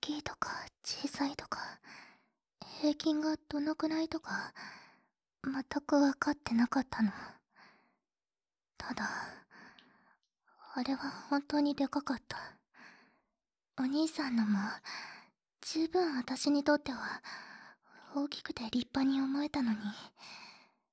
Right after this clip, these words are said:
太さも長さも、一回り、ううん、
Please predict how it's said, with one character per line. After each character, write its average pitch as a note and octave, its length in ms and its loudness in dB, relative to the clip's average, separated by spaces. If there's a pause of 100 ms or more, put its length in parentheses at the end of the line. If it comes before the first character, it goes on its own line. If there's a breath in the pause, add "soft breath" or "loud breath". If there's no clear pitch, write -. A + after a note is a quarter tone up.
(880 loud breath)
太 - 280 2
さ A#3+ 200 -2
も - 180 -4
長 A3+ 280 2
さ A#3 180 -2
も、 - 80 -8 (880 loud breath)
一 - 280 -6
回 C4+ 300 -2
り、 A3+ 80 -8 (1120)
う B3+ 40 -8
う B3+ 40 -4
ん、 B3 320 2